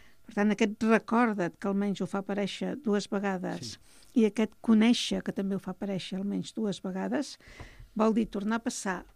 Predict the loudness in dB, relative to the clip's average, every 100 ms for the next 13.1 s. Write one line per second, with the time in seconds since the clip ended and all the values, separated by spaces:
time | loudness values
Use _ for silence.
0 | -6 -4 -2 -2 -6 -6 -4 0 0 -2
1 | -18 -20 -20 -20 -20 -20 -16 -8 -8 -4
2 | -4 -4 _ -2 0 2 0 0 2 2
3 | 2 0 -2 -2 -4 -4 -2 -2 -4 -2
4 | -2 -2 -6 -10 -4 0 0 0 -4 -6
5 | -8 -6 -4 -4 -6 -6 -10 -12 -12 -8
6 | -6 -6 -2 0 0 0 0 0 2 0
7 | 2 2 0 -12 -12 0 4 4 4 2
8 | 0 -4 -2 0 0 0 -2 -2 -2 -6
9 | -6 2 4 4 2 -2 -4 -6 -2 -2
10 | -2 -4 -2 -4 -6 -4 -4 -4 -6 -8
11 | -6 -6 -4 -8 -8 -6 -4 -4 -6 -6
12 | -4 -4 -4 -6 -6 -6 -4 -6 -8 -12